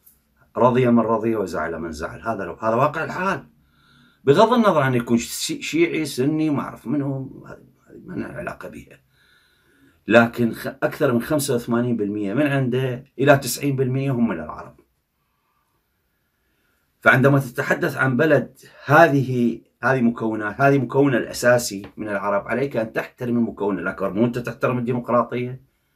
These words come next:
عليك أن تحترم المكون الأكبر، مو أنتوا تقولون المكون الأكبر، المكون الأصغر، وهكذا بنقاشاتكم. وأنا أتحدث عن أحزاب العملية السياسية وقواها، شيعية، سنية، كردية،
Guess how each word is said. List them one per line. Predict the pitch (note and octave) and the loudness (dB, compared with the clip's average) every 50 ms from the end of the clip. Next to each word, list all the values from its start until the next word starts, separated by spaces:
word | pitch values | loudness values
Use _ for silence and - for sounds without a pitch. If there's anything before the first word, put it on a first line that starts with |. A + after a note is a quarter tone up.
| _ _ _ _ _ - | _ _ _ _ _ -8
عليك | G2 G#2 G2+ - A#2 | -6 -4 -2 -2 -2
أن | A#2 - | -2 -2
تحترم | B2 A#2+ - - B2 A#2+ A2+ A2 | -4 -6 -4 -4 -4 -4 -4 -4
المكون | G#2+ G#2 G2 - G2 G#2 G#2 G2+ | -6 -8 -8 -6 -6 -4 -4 -4
الأكبر، | G2+ - F#2+ - - - - - - _ _ _ _ _ _ _ _ _ _ _ _ _ _ _ _ _ - | -6 -8 -10 -10 -10 -12 -14 -14 -14 _ _ _ _ _ _ _ _ _ _ _ _ _ _ _ _ _ 0
مو | G2 A2+ | 4 4
أنتوا | A#2 C3 C#3 | 4 6 4
تقولون | A#2+ A#2 C3 B2+ B2 A#2+ A#2 A#2+ | 2 2 2 4 4 6 6 6
المكون | A2+ G#2 F#2+ - - - - - - _ - G2+ - - G#2+ G#2+ G2+ G2 | 4 4 0 -4 -8 -10 -12 -14 -16 _ -10 -10 -6 -2 -2 0 0 0
الأكبر، | F#2+ G#2+ A#2 A#2+ A2+ C#3 C#3 C3 | 0 0 0 0 2 2 2 4
المكون | A#2+ A2+ - - G#2 G2+ F#2 F2 | 2 0 0 0 -2 -2 0 0
الأصغر، | F#2+ G#2+ A#2+ C3 A#2+ A#2 B2+ B2+ G#2 F#2+ | 0 2 2 2 2 2 0 2 2 0
وهكذا | E2 - - - - A2+ - - B2 A#2 A#2+ A#2 | -2 -4 -8 -12 -12 -8 -4 -2 0 2 2 2
بنقاشاتكم. | A2+ - - A2 A2+ - A#2+ A#2+ A#2+ - A#2+ A#2+ A#2+ - - - - - _ _ _ _ _ _ _ _ _ _ _ _ _ _ _ _ _ _ - | 2 0 -6 -10 -6 -2 -2 -2 -2 0 -2 -4 -4 -4 -10 -12 -12 -12 _ _ _ _ _ _ _ _ _ _ _ _ _ _ _ _ _ _ -6
وأنا | F2 G2 G#2+ A2 | -2 0 0 0
أتحدث | G#2+ - A#2 - A#2+ A#2 A#2 A2+ - - | 0 0 -2 -2 -2 -2 -2 -2 -2 -2
عن | A2 A2+ A2 G#2+ G2+ - - - - | -2 -2 -2 -2 -6 -8 -12 -12 -10
أحزاب | F2+ - G2 G#2 A#2+ B2+ B2+ A#2+ G#2+ | -8 -2 2 6 6 8 8 6 4
العملية | G#2 G2+ G2 G#2+ G#2+ A2 A#2+ C3 B2 | 2 0 0 0 -2 -2 0 2 2
السياسية | A#2 A2 - A2 G#2+ G2+ G2+ - - B2+ B2 | 0 0 0 0 0 0 0 0 -2 -2 -2
وقواها، | A#2+ A#2+ - G#2+ G#2 A2+ B2+ B2+ F#2+ G2 G2 - - _ _ _ _ _ | -2 -2 0 0 2 2 2 2 0 -4 -8 -10 -12 _ _ _ _ _
شيعية، | - - A2+ G2+ G#2 B2+ C3+ C#3 C#3 C#3 B2 | -6 0 0 2 2 4 4 4 4 4 2
سنية، | A#2 - G#2 F#2+ F#2 G2+ G#2 A#2 | -2 0 -2 -4 -2 -2 -2 -2
كردية، | - - - - - F#2 - - A2+ B2+ A2 | -2 -4 -6 -6 -6 -8 -6 -2 -4 -4 -4